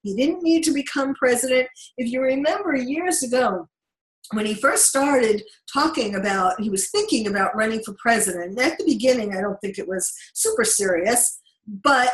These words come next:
as time went on and he saw where this country was going,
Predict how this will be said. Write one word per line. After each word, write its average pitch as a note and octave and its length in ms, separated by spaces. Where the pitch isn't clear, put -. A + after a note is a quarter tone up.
as D#4 280
time E4 400
went B3 220
on B3+ 300
and G#3 100
he G#3 80
saw C4+ 400
where A#3 180
this G3 180
country C#4+ 420
was F#3 240
going, A#3 360